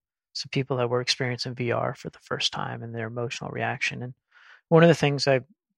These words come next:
as we all get older and then the people we love get older as well, um, we're starting to notice that there's a lot of things that don't get done in one's life. Life's too short, uh, whether it be for opportunities or what have you. Um, and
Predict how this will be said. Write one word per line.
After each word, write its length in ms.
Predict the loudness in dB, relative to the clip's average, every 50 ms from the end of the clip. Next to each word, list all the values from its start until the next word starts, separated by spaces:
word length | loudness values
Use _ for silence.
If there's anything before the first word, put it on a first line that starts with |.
| -12 -8 -6
as 200 | -4 -4 -4 -4
we 120 | -2 0
all 140 | 2 2 2
get 160 | 2 2 2
older 320 | 2 2 2 2 0 0 -2
and 160 | -2 -4 -8
then 140 | -8 -10 -10
the 100 | -10 -12 -12
people 260 | -16 -12 -8 -4 -2
we 140 | 0 2 2
love 240 | 4 4 2 2 2
get 140 | 0 0 0
older 280 | 2 0 0 0 -2
as 140 | -2 -2 0
well, 400 | 2 4 4 4 2 0 -4 -6
um, 380 | -6 -6 -6 -6 -8 -10 -12 -8
we're 60 | -2 0
starting 320 | 2 2 2 0 -2 -4
to 80 | -4 -2
notice 360 | 0 0 0 0 0 -2 -6
that 80 | -6
there's 140 | -8 -4 0
a 40 | 2
lot 120 | 2 2
of 80 | 2 0
things 260 | -4 -6 -6 -6 -6
that 140 | -6 -8 -8
don't 220 | -8 -8 -8 -8
get 180 | -10 -12 -10 -6
done 280 | -4 -4 -4 -6 -8 -16 _ _
in 140 | -8 -8 -6
one's 240 | -6 -6 -6 -6 -4
life. 300 | -2 -2 -2 -2 -4 -4
Life's 220 | -4 -4 -2 -2
too 120 | -4 -4 -4
short, 360 | -4 -4 -4 -6 -8 -10 -12 _ _ _ _ -20 -20 -20 -20 -20 _ _ -10
uh, 240 | -10 -10 -10 -14 -14 _ _
whether 220 | -4 -2 -2 -2
it 60 | -4
be 120 | -4 -6 -4
for 200 | -2 0 0 0
opportunities 960 | 0 -2 -4 -8 -8 -6 -6 -6 -6 -8 -10 -10 -10 -10 -8 -6 -6 -6 -6 -6
or 120 | -6 -6
what 140 | -6 -4 -4
have 260 | -2 -2 -2 -2 -4
you. 200 | -6 -6 -6 -6 -8 -6 -4
Um, 340 | -4 -4 -4 -4 -8 -12 -16 _ _ _ _ _ _ _ _ _ _ _ _ _ _ _ _ -2 0
and 380 | 2 2 2 2 0 -4 -8